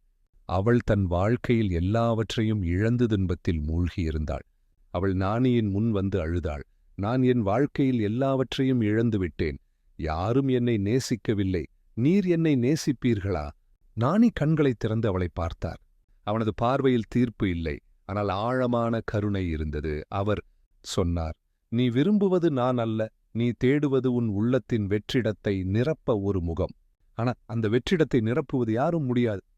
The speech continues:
நீயே தவிர." அவள் குழப்பமடைந்தாள். "அது எப்படி சாத்தியம்?" என்று கேட்டாள். ஞானி மெதுவாக நதியின் நீரை காட்டி சொன்னார்,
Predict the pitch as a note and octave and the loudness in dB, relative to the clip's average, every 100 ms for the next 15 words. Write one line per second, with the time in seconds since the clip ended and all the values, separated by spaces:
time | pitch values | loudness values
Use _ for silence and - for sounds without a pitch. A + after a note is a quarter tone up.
0 | _ B2 C#3+ C#3+ B2+ A2+ F#2+ F#2+ - _ | _ 0 2 4 2 2 0 -2 -6 _
1 | _ _ - - A#2 B2+ - D3 D#3 E3 | _ _ -14 -4 0 0 2 0 2 0
2 | G#2 F2 F2 D#2+ D2+ - _ - B2+ E3+ | 2 0 -2 -2 -6 -12 _ -6 0 2
3 | F3+ C#4+ - A#2 A#2 - A2 B2 _ - | 4 4 4 2 -2 0 0 -2 _ -4
4 | F2 F2+ - D#2+ - D2+ C#2 _ _ _ | -2 -2 -4 -6 -4 -8 -8 _ _ _
5 | - G2 A2 E3+ G3+ D3 A#2 C3 C3 B2 | -12 -2 2 4 4 4 4 6 4 4
6 | A#2+ F2+ F2+ A2+ G2 F2+ G#2 G#2 - E2 | 0 0 0 0 0 2 2 0 -2 -6
7 | D#2 - D2+ - _ _ _ - A#2 G#2 | -6 -6 -8 -10 _ _ _ -4 0 0
8 | G2 F2+ | -2 -6